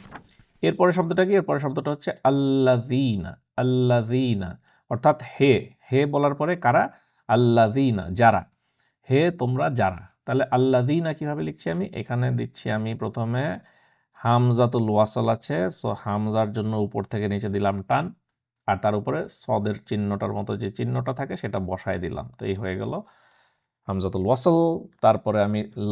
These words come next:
লাম লিখব, এই লামের জন্য আসলাম উপর থেকে এবং তারপরে এসে আমি জাল লিখছি,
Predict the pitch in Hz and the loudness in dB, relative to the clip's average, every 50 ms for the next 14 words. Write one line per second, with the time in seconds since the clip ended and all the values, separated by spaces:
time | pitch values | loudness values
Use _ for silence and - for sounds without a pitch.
0 | 104 104 107 113 123 135 135 135 135 135 135 127 - 151 - 143 139 143 143 - | 2 2 2 2 2 0 -2 -2 -2 -2 -4 -4 -6 -8 -6 -2 -2 -2 -2 -2
1 | - 120 113 110 110 107 104 104 107 107 107 107 107 107 110 107 107 107 107 107 | -2 -2 -2 0 0 0 2 2 2 2 0 0 -2 -2 -4 -4 -2 -2 -2 -4
2 | 107 - - 117 117 110 113 - 117 110 - 110 110 107 - _ - 113 107 104 | -6 -6 -6 -6 -6 -6 -8 -10 -12 -10 -6 -6 -6 -6 -6 _ -6 -6 -6 -4
3 | - 127 131 135 139 143 147 - - _ _ _ _ _ _ - - 101 101 107 | -2 0 0 2 2 2 0 -2 -4 _ _ _ _ _ _ -8 -6 -4 -4 -2
4 | 104 104 98 101 - 107 104 101 101 - - - 107 107 107 - - - - 110 | -4 -4 -6 0 4 4 4 4 2 -2 -6 -6 -4 -4 -4 -6 -6 -6 -6 -6
5 | 113 - - - 139 123 120 120 131 131 127 - 104 104 107 110 113 123 123 - | -6 -6 -6 -2 0 2 2 2 0 -2 -4 -6 -6 -4 -4 -4 -4 -6 -6 -8
6 | - _ - - 92 92 95 110 110 120 127 131 135 143 - - - _ - 101 | -12 _ -12 -8 -8 -6 -2 4 8 10 10 10 8 4 0 -4 -10 _ -6 -4
7 | 110 120 123 - - - 165 | -4 -4 -4 -4 -6 -2 -2